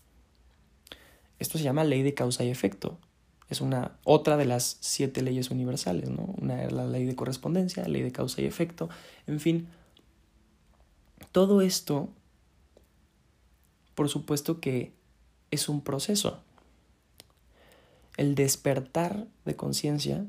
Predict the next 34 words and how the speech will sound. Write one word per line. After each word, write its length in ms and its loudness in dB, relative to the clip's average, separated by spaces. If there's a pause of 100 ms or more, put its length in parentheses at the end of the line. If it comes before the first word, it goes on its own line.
es 140 -2
un 120 -2
proceso. 560 -4 (760)
Claro 260 4
que 80 0
hay 60 4
personas 420 0
que 100 -6
lo 80 0
han 120 -2
tenido 640 -2 (2000)
repentino, 840 2
este 200 2
despertar 500 0
repentino, 500 -2
literalmente 640 0
como 180 -2
si 120 -4
estuvieras 340 -2
dormido 320 -4
y 100 -6 (380)
te 80 -8
despiertas. 560 -8 (1400)
Pero 140 6
la 160 6
mayoría 520 6
de 80 4
la 120 2
gente 540 2
tenemos 360 -2
un 160 0
proceso 580 -2 (280)
de 100 0
despertar, 600 -6